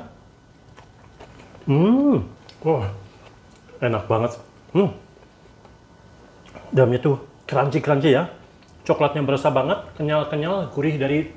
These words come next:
tepung ketan. Wow, perpaduan sangat pas banget. Hmm.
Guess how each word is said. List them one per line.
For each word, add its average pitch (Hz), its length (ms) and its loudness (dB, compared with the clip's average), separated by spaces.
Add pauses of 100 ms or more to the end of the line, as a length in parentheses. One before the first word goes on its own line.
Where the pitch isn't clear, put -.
(140)
tepung 185 440 0
ketan. 175 440 0 (420)
Wow, 113 380 2 (480)
perpaduan 135 340 0
sangat 131 300 -2
pas 143 200 -2
banget. 139 220 2 (420)
Hmm. 196 160 0